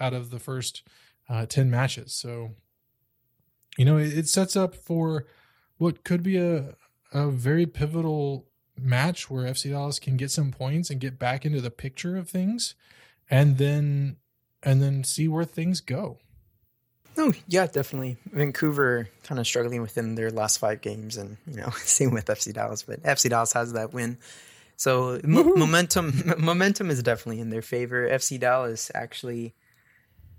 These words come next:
Speaker 2: uh, let's see. So they two wins and three draws at home for their last five games. Last time F C Dallas played Vancouver at home was in twenty nineteen, which was a two two draw.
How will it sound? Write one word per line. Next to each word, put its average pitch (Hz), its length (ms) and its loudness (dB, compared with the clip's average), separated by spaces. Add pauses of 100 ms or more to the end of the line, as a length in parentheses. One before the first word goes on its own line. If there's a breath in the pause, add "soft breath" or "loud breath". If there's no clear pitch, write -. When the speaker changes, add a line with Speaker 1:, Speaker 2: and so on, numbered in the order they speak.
(400)
Speaker 2:
uh, 202 440 2
let's 170 200 0
see. 113 220 -2 (580 loud breath)
So 147 420 4
they 143 240 0
two 196 240 2
wins 170 320 2
and 139 140 0
three 139 160 0
draws 127 400 6
at 113 160 2
home 131 300 0
for 117 180 -4
their 123 180 2
last 117 300 -2
five 123 260 0
games. 120 480 -2
Last 104 200 -6
time 104 140 -4
F 101 120 -10
C - 100 -8
Dallas 98 360 -2
played 101 300 -4
Vancouver 98 520 -6
at 85 100 -4
home 98 200 -10
was 101 140 -8
in 95 60 -8
twenty 113 280 -6
nineteen, 110 420 0
which 139 140 -2
was 156 120 2
a 151 80 2
two 165 220 0
two 147 240 -4
draw. 127 360 4